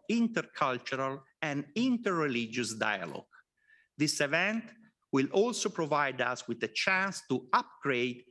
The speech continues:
the city already substantial accommodation so we can welcome tens of millions of visitors in a safe and hospitable context.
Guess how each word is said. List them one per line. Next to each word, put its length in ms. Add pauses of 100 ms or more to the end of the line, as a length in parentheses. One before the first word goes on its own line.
(200)
the 80
city 520
already 440
substantial 920
accommodation 920 (440)
so 220
we 160
can 280
welcome 600 (140)
tens 300
of 140
millions 440
of 160
visitors 720 (320)
in 120
a 60
safe 580 (280)
and 240
hospitable 680
context. 800